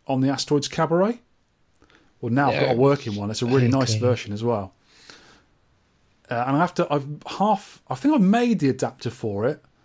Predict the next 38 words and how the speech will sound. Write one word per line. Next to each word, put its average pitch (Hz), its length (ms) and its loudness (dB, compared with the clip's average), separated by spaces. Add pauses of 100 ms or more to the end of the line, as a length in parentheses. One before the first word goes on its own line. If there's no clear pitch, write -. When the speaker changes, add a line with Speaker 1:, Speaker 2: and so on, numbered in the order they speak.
(140)
Speaker 1:
but 139 80 -2
I - 20 2
never 165 220 0
got 175 100 -2
it 175 80 -8
working 170 340 0
'cause 117 120 -4
the 120 80 0
board 135 260 2
was 120 260 -4
faulty. 123 640 -4 (880)
So 135 260 0
now 185 200 2
I've 156 60 0
got 185 140 0
a 147 40 2
working 143 400 4
board. 117 380 0
It - 80 -6
shouldn't 175 160 -2
be 147 120 -6
too 180 120 2
difficult 117 220 -2
getting 127 200 -4
it 147 60 0
in 165 160 2
there. 104 100 0
I 98 40 -4
can 131 100 -6
play 151 480 0 (120)
Space - 380 0
Duel 123 460 -2 (220)
single 151 340 2
player, 123 280 -2
obviously 113 400 -2
on 113 140 0
its - 140 -6
own, 127 340 -4